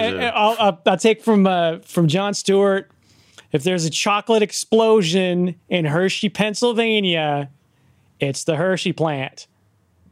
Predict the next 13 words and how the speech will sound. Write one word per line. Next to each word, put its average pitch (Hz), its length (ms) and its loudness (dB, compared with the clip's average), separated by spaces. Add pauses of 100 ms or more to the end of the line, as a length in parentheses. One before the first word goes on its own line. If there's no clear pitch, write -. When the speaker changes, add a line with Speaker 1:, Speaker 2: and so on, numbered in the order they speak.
(1300)
Speaker 2:
If - 140 -2
there's 170 200 -2
a 185 80 0
coronavirus 214 1120 0
explosion 202 1120 0
near 180 200 2
the 170 120 0
coronavirus 196 1300 0
research 214 600 0
laboratory, 180 1120 0 (920)
start 180 460 -2
there. 165 440 -2 (1400)
Speaker 1:
Yeah. 110 240 -6